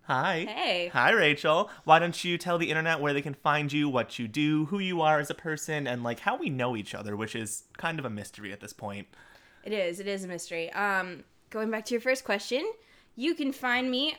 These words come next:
Speaker 2: anywhere online under Rachel Kiley, or if you are particularly interested in stalking, you can find me in a haunted apartment somewhere in Hollywood.
Speaker 1: <laughs>
Speaker 2: Um, yeah, I'm just Rachel Kiley everywhere.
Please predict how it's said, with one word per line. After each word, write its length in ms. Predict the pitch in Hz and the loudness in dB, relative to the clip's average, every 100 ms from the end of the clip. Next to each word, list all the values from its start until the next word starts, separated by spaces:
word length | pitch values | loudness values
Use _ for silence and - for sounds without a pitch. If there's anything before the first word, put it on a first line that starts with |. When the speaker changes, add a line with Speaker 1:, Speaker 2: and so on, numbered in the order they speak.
| - | -6
Speaker 2:
anywhere 560 | 220 226 240 233 220 | -4 -2 0 0 0
online 560 | 214 202 190 202 208 208 | 0 0 0 0 -2 -6
under 520 | 185 185 185 185 185 190 | -6 -4 -2 0 0 -2
Rachel 280 | 180 180 | -6 -6
Kiley, 440 | 202 175 175 190 226 | -6 -4 -2 -2 -2
or 180 | 190 180 | -2 -2
if 260 | - 185 - | -2 -6 -6
you 140 | 180 | -2
are 280 | 175 165 165 | 0 0 -2
particularly 640 | 208 202 247 254 190 175 | -6 -8 -6 -2 -2 -2
interested 460 | 165 185 180 185 170 | -4 -8 -10 -8 -6
in 140 | 170 | -8
stalking, 460 | - 175 170 220 208 | -4 -4 -2 -4 -4
you 80 | 175 | -6
can 120 | 190 | -6
find 240 | 180 170 | -4 -4
me 140 | 175 170 | -4 -4
in 80 | |
a 80 | 170 | -6
haunted 520 | 180 196 190 190 185 - - - | -4 -6 -4 -2 -4 -6 -20 -4
apartment 560 | 214 - 226 226 196 - | -2 4 2 2 -4 2
somewhere 400 | 247 269 214 180 | 4 6 4 2
in 100 | 202 | 4
Hollywood. 720 | 220 214 180 180 190 - 214 | 4 4 4 4 2 0 -4
Speaker 1:
<laughs> 40 | - 196 - - - | -4 -8 -8 -18 -6
Speaker 2:
Um, 540 | 208 196 196 190 202 208 302 - 339 294 - | 0 2 2 0 -4 -6 -12 -12 -12 -10 -6
yeah, 160 | 302 269 | 2 4
I'm 140 | 240 | 4
just 140 | 262 240 | 2 2
Rachel 200 | 226 247 | 2 2
Kiley 280 | 226 208 190 | 2 2 0
everywhere. 440 | 175 185 180 180 | 0 0 0 -2